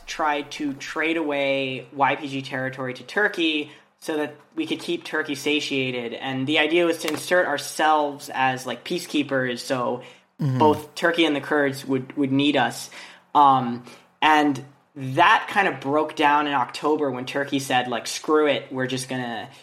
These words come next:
Speaker 1: we're just gonna go for the whole thing." Um, and Trump kinda said, "Okay," uh,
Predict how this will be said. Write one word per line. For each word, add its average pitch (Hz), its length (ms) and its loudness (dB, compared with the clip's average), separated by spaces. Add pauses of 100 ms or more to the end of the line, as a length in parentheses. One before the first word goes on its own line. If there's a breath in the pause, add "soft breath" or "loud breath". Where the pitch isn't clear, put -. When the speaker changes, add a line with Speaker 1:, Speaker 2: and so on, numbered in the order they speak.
(280 soft breath)
Speaker 1:
we're 143 160 0
just 127 180 -4
gonna 135 140 0
go 135 200 4
for 139 100 -2
the 123 100 -2
whole 127 140 -2
thing." 131 480 -4 (460 soft breath)
Um, 117 580 4
and 139 160 -2
Trump 147 280 0 (760)
kinda 131 240 0
said, 131 260 0
"Okay," 113 560 -4 (520 soft breath)
uh, 123 680 8